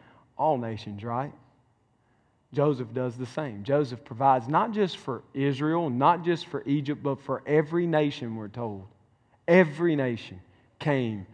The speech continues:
and took from the grain of Egypt to survive during the famine. So again, we see the parallel, the type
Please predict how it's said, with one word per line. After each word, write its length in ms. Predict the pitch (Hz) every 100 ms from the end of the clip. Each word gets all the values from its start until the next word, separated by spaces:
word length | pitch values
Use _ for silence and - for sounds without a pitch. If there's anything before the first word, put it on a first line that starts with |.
| - -
and 140 | 117
took 220 | 113 151 151
from 160 | 131
the 80 | 110
grain 640 | 113 127 135 123 113 101 - - -
of 160 | 113
Egypt 400 | 120 120 110 -
to 100 | 127
survive 680 | 113 117 107 127 127 107 98
during 340 | 113 110 101 98 - _ _ -
the 60 |
famine. 400 | - 107 92 82 - _ _ _ _ _ _ _ _ _ _
So 140 | - 143
again, 260 | 143 156
we 80 | 127
see 180 | - 135
the 80 | 127
parallel, 520 | 147 151 127 110 101
the 120 | 107
type 480 | - 139 120 151